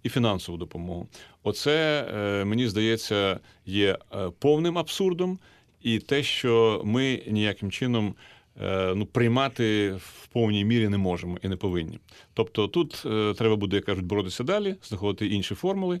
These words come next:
але, е, це, на мою думку, просто є аморальним. Після того, що, е, люди загинули тут, на Майдані,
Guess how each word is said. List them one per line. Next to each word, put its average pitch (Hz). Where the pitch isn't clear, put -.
але, 127
е, 104
це, 151
на 123
мою 117
думку, 110
просто 107
є 101
аморальним. 85
Після 113
того, 117
що, 101
е, 95
люди 104
загинули 98
тут, 110
на 98
Майдані, 156